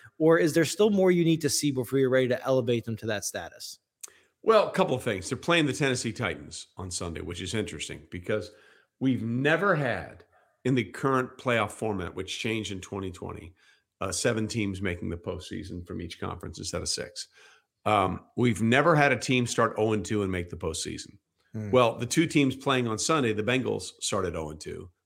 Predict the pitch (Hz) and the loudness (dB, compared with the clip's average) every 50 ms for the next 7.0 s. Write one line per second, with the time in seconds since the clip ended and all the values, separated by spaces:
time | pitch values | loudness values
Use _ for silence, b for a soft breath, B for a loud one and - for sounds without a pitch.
0 | _ - 120 - - 151 139 123 117 110 95 - - 104 92 92 87 85 85 80 | _ -12 -6 0 4 4 4 4 2 -2 -6 -4 -2 -2 -2 -2 -2 -4 -4 -6
1 | 80 78 - 85 87 95 98 98 98 98 156 180 190 156 123 113 - b b b | -8 -8 -8 -6 -6 -4 -4 -4 -2 0 2 2 2 0 -4 -6 -8 b b b
2 | b b b b b - 247 277 247 180 185 170 156 143 131 143 143 143 139 131 | b b b b b 2 2 2 4 4 4 4 4 4 4 4 4 4 4 4
3 | 120 110 104 110 113 120 110 95 107 87 87 90 90 95 101 110 120 131 135 131 | 2 0 0 2 2 2 0 -2 -4 -6 -4 -4 -2 -2 -2 -2 -4 -4 -6 -10
4 | - _ _ _ _ - 120 101 101 92 95 98 101 101 98 - - 107 104 - | -14 _ _ _ _ -8 -6 -4 -2 -2 -2 0 -2 -2 -4 -4 -6 -6 -6 -4
5 | - 98 101 104 110 113 - - 110 113 - 117 123 123 117 85 73 76 82 85 | -2 -2 0 0 0 -2 -6 -10 -10 -8 -2 0 2 2 2 0 -2 -6 -10 -12
6 | - - - 131 117 104 87 80 80 85 - - 107 104 101 - 73 71 87 | -12 -6 -2 0 0 0 0 -2 -6 -6 -2 2 2 2 2 2 -2 -8 -14